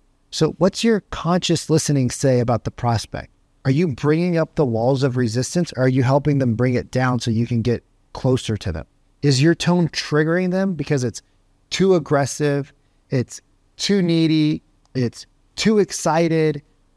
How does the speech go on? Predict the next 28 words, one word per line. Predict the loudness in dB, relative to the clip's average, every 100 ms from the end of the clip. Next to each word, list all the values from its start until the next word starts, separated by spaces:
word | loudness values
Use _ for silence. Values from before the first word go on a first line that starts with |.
| -4
right? | 0 0 -4 _ _ _
Is | -4 0
it | 0 0
always | 2 4 4 2 -2
curious? | -2 0 2 0
I | -2 -4 -4
had | -4 -4
a |
client, | -4 -4 -2 -2 -2
he | -6
was | -6
always | 0 2 2 0
cur-, | -4 -4 0
"I'm | 2
just | 2 -2
curious, | -2 0 0 0
I'm | -4
curious, | -2 0 0
I'm | -2
curious, | 0 0 0 0
I'm | -2
curious." | 0 0 0 -6 _ _ _ _
I'm | -2
like, | 0 2
"Bro, | 2 2
you're | 0
so | 0 0 -2
curious. | -4 -6 0 2 2 0 -4 -10